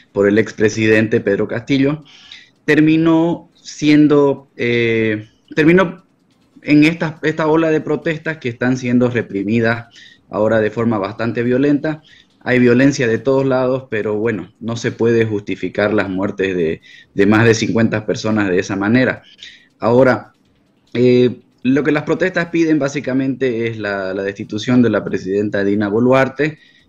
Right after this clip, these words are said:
y que se llame a una asamblea constituyente para elaborar una nueva constitución. Claro que hay mucha gente que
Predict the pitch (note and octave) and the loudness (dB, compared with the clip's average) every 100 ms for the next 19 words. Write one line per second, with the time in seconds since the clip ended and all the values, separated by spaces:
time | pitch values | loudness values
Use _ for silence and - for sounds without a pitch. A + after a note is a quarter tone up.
0 | - D3+ D#3 C3+ A2+ A2+ B2 B2+ A#2 A2+ | -2 0 2 0 0 0 0 0 0 -2
1 | A2+ A2+ G#2+ G#2+ G#2 A2+ A#2+ C#3 C3+ C3 | -4 -4 -4 -4 -6 -8 -6 -2 0 0
2 | B2 C3 A2 G#2+ G2 F#2+ F#2 G2 G#2 G#2 | -2 -4 -2 -2 -4 -4 -4 -4 -4 -4
3 | G#2 G2+ F#2 G#2 A2 A#2 A#2 D#3 B2 - | -4 -6 -8 -10 -6 -6 0 0 0 -6
4 | _ _ _ _ _ _ _ _ _ _ | _ _ _ _ _ _ _ _ _ _
5 | _ _ - - F#3+ F#3 E3+ D#3 D3 D#3+ | _ _ -10 2 4 6 4 4 4 4
6 | E3 E3 D#3+ D#3+ D#3 D3 C3+ B2 - | 4 2 2 2 2 -2 -2 -4 -6